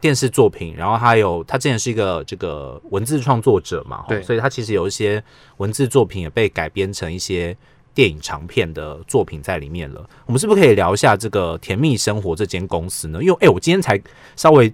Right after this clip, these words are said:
Speaker 1: 就是注意了一下《甜蜜生活》，它其实蛮早设立的，哎，它其实设立快二十
Speaker 2: 嗯。
Speaker 1: 年了耶，我就没想到哇，他这间公司有这么久哦，
Speaker 2: <laughs>
Speaker 1: 那种感觉。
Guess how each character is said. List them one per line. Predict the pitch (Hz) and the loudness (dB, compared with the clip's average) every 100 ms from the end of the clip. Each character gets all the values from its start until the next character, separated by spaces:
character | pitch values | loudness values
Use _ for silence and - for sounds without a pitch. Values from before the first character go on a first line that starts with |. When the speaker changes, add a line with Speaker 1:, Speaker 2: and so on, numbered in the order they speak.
| _ | _
Speaker 1:
就 | - 127 | -4 -2
是 | 127 | 0
注 | - 135 123 | 2 2 2
意 | 107 | 2
了 | 92 | 2
一 | |
下 | 90 131 95 | 2 2 2
《甜 | - 98 | 0 -2
蜜 | 117 101 | -2 -2
生 | 104 95 | -4 -4
活》， | 85 80 - - | -4 -6 -10 -6
它 | - | 0
其 | 254 | 2
实 | 226 | 2
蛮 | 156 131 170 | 6 6 6
早 | - | 4
设 | 101 - 202 131 | 4 4 8 8
立 | 127 117 | 8 4
的， | 98 90 | 2 0
哎， | 80 82 90 _ - - _ _ | -2 -4 -8 _ -20 -20 _ _
它 | 247 | -2
其 | - | 2
实 | 190 | 2
设 | 156 151 202 | 4 6 8
立 | 196 - | 8 6
快 | - 208 | 2 6
二 | 196 | 6
十 | 151 - 113 | 6 2 0
Speaker 2:
嗯。 | 120 | 2
Speaker 1:
年 | 117 90 | 2 2
了 | 98 | 2
耶， | 95 | 2
我 | |
就 | 180 | 2
没 | 202 | 0
想 | 175 | 2
到 | 190 - - - _ - | 2 0 -8 -20 _ -2
哇， | 214 | 2
他 | 180 208 | 4 2
这 | |
间 | 240 220 208 | 2 0 2
公 | 208 208 | 2 6
司 | 196 | 4
有 | - | 4
这 | - 254 175 | 8 8 8
么 | 127 | 6
久 | 117 - 117 95 | 4 2 4 4
哦， | 87 92 87 - | 4 0 0 0
Speaker 2:
<laughs> | |
Speaker 1:
那 | 151 | 2
种 | 143 | 4
感 | 143 92 | 4 2
觉。 | 87 87 85 | -2 -4 -4